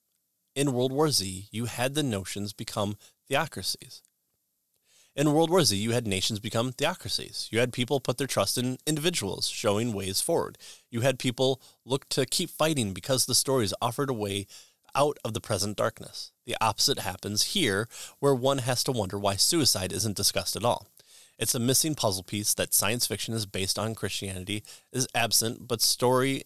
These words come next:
elements that would be perfect for discussing the impact it would greatly have.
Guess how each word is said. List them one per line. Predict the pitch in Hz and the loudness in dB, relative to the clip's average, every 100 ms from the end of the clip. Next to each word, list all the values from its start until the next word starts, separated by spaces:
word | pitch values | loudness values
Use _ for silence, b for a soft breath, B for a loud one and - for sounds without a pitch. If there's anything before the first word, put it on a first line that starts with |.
| - | -2
elements | 113 107 107 - | 0 0 0 0
that | 107 - | 0 0
would | 110 104 | -2 -2
be | 110 | -4
perfect | - - 143 123 - | -6 -2 -2 -2 -8
for | 120 | -6
discussing | 110 - 95 110 | -2 0 0 -2
the | 101 | -4
impact | 104 90 80 - _ _ _ _ | -4 -6 -8 -10 _ _ _ _
it | 107 - | -4 -2
would | 101 101 | -4 -6
greatly | - 95 - | -6 -8 -4
have. | 110 117 - | -2 -2 -4